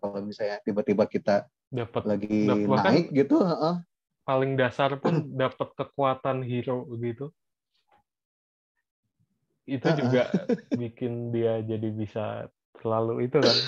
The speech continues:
Speaker 2: kalau, ya, itu. Soalnya
Speaker 1: Ya,
Speaker 2: ya,
Speaker 1: bisa, bisa,
Speaker 2: hmm.
Speaker 1: jadi bisa ngelindungin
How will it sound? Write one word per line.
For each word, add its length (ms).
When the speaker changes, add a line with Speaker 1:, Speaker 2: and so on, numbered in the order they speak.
Speaker 2:
kalau, 220
ya, 120
itu. 200
Soalnya 320
Speaker 1:
Ya, 20
Speaker 2:
ya, 160
Speaker 1:
bisa, 320
bisa, 320
Speaker 2:
hmm. 80
Speaker 1:
jadi 160
bisa 260
ngelindungin 580